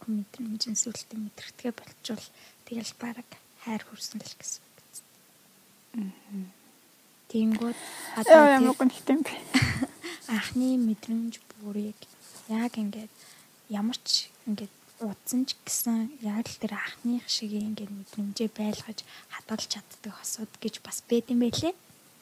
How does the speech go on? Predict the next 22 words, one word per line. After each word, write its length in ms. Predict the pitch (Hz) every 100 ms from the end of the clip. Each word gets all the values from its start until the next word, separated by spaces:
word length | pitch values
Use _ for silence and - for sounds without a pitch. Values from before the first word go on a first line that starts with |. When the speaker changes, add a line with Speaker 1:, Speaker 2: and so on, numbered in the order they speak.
| - - - - - - -
Speaker 1:
Тэгээд 200 | 202 190
Speaker 2:
Мгм. 40 | -
Speaker 1:
тэндэр 340 | 214 208 214 226
нь 160 | 240 214
одоо 280 | 190 185 185 185 -
би 80 | 208
биендээ 360 | 190 185 185 -
тохирсон 480 | - - - 233 202
хүмүүс 160 | 180 -
гэж 140 | - -
ярих 160 | - -
юм 120 | 190
болов 200 | - - 220
уу? 60 | - - - - - - - -
Speaker 2:
Яг 120 | 240 -
гоё, 160 | 208 196
за, 120 | 214
энэ 360 | 190 190 185
хайнууд 220 | 185 - -
юм 100 | 202
уу? 100 | 190 -
<laughs> 200 | - 185